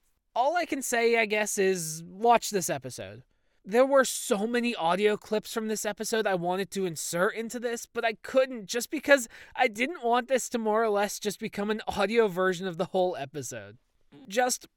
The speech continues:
like I said earlier, keep in mind that there was some gun pointing and firing in this episode, and that our next episode is episode thirty-five, The Legend of Dratini. Synopsis.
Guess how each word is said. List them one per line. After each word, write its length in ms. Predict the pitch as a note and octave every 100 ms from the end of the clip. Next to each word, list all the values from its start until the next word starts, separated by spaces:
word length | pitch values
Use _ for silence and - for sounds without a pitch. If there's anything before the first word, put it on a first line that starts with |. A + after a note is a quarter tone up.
| F3+
like 240 | G#3+ A3
I 80 | C4+
said 220 | D4+ D4
earlier, 420 | G#3+ E3+ F3+ B3
keep 260 | - E3+ E3
in 140 | G3
mind 260 | F3+ E3+ F#3+
that 120 | F#3
there 160 | F3 E3+
was 160 | E3
some 240 | - D#3+ D#3
gun 260 | D#3+ F3
pointing 500 | F3 F3+ F3+ G#3+ G#3
and 240 | E3+ F3+ G#3+
firing 640 | - F#3+ B3+ A3 D#3+ D#3
in 120 | C#3+
this 180 | C#3 -
episode, 640 | B2+ C3+ - C3+ C#3 F3+
and 420 | G#3 F3+ F#3 G3
that 200 | F#3 F#3+
our 140 | F3 F#3
next 460 | F3 C4+ - - -
episode 560 | D#3+ D3+ - C#3 C#3+
is 540 | D3+ C3 A#2+ C3 G#3+ D4 - _ _
episode 560 | E3+ E3 G3+ - G#3+ G3+
thirty-five, 880 | G#3 G3+ G#3+ - G#3 G3+ G#3+ A#3+ A3 A3 _ _ _ _
The 240 | D3+ D#3+
Legend 540 | F3 F3 F3 E3 G#3+ G#3+
of 260 | D3+ D3+
Dratini. 680 | C#3 - - D3+ A#2+ G#2+ F#2+ _ _ _ _ _ _ _ _ _ _ _ -
Synopsis. 800 | - G#4+ G#4+ - - A#2 -